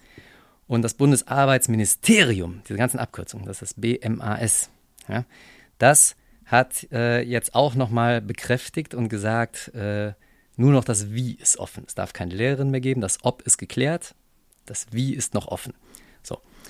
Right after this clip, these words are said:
Und es sind auch ein paar Lehrer gewesen, vereinzelt, die geklagt haben. Das war zum Beispiel zwanzig vierundzwanzig der Fall.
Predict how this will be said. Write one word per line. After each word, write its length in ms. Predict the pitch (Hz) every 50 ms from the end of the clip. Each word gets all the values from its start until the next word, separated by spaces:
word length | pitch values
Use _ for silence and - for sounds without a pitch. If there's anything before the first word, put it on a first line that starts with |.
| - - - - _ _ _ _ _ _
Und 480 | - 110 107 107 110 104 - - - - _ _ _ _ _ _ _ _ _ _ _ _ _ _ _ _ _ -
es 60 | 127 -
sind 240 | 117 110 - -
auch 80 | 127 127
ein 100 | 131 123
paar 140 | - 113 101
Lehrer 340 | 101 123 156 165 127 98 92
gewesen, 440 | 92 87 87 90 98 101 113 143
vereinzelt, 560 | 143 - - - 101 95 98 - - 151 - -
die 60 | 101
geklagt 520 | 98 - - - - 120 127 - - -
haben. 260 | - 85 95 120 139
Das 200 | 127 101 - -
war 240 | - 98 104 107 104
zum 180 | - - 98 95
Beispiel 560 | 98 98 101 98 - - - 95 95 92 87
zwanzig 320 | - - 98 92 - - -
vierundzwanzig 600 | - - 156 127 98 - - 92 90 - - -
der 100 | - 107
Fall. 340 | - - 92 101 139 -